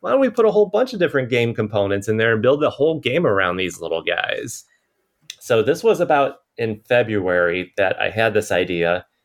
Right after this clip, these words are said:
and we had a convention coming up in May.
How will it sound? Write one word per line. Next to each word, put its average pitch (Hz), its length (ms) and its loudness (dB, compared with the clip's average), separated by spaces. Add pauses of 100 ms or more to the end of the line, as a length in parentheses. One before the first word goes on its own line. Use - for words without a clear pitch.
(380)
and 101 180 0
we 127 100 2
had 139 160 2
a 123 40 0
convention 110 560 -2
coming 101 460 -2
up 98 300 -2
in 92 320 -6
May. 101 540 -2